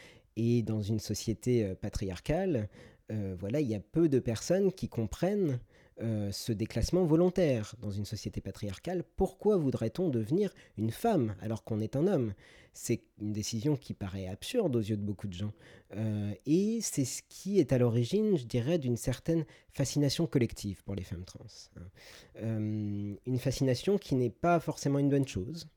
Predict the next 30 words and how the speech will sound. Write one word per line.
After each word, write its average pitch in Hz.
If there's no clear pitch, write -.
parce -
qu'elle 107
s'accompagne 107
de 101
beaucoup 101
de 87
violence 98
et 98
d'objectivation. 95
Euh, 117
mais 170
si -
on 127
regarde 131
par 110
exemple, 107
euh, 90
voilà, 104
dans 107
le 98
domaine 107
des 104
médias, 113
des, 98
voilà, 92
les 92
séries, 107
les 104
films, 123
euh, 90